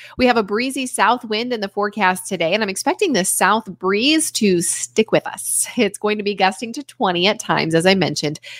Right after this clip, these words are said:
So a little bit rainy, a little bit breezy, but overall these temperatures look pretty nice. In fact, mid sixties tomorrow. I mean, you're gonna be warm enough to get outside this weekend. It will also be a mainly dry day on Saturday, so take advantage of Saturday.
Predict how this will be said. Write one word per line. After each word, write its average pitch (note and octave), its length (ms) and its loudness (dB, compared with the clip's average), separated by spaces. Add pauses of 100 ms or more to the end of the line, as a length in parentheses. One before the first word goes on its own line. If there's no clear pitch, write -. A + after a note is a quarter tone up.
(100)
So C4+ 160 4
a C4 40 4
little E4+ 160 -4
bit C4 180 -2
rainy, C#4+ 300 0
a C4 40 -4
little A#3+ 160 -4
bit B3 180 2
breezy, B3+ 500 -2
but A3+ 200 2
overall A3+ 420 4
these G#3+ 220 -2
temperatures A3+ 540 -2
look F#3+ 160 -2
pretty F#3+ 240 0
nice. F3 340 -2
In F3+ 100 -6
fact, F3+ 420 0 (320)
mid G#3 160 0
sixties - 760 2
tomorrow. D#4+ 500 4 (460)
I C4 120 2
mean, C4 260 -2
you're C#4 80 0
gonna E4 160 0
be D4+ 400 0
warm A3 300 0
enough G#3+ 260 0
to - 80 -4
get G3+ 140 2
outside - 720 0
this - 180 -4
weekend. - 360 -8
It G3+ 200 2
will F#3+ 160 4
also G#3 420 4
be G3 140 0
a E3+ 40 0
mainly E3+ 300 -4
dry D#3 460 -2
day G#3+ 320 0
on D#3 240 -6
Saturday, G3+ 580 2
so D3+ 320 -2 (180)
take D4+ 280 -4
advantage A3+ 420 0
of G#3 100 -2
Saturday. G3 600 2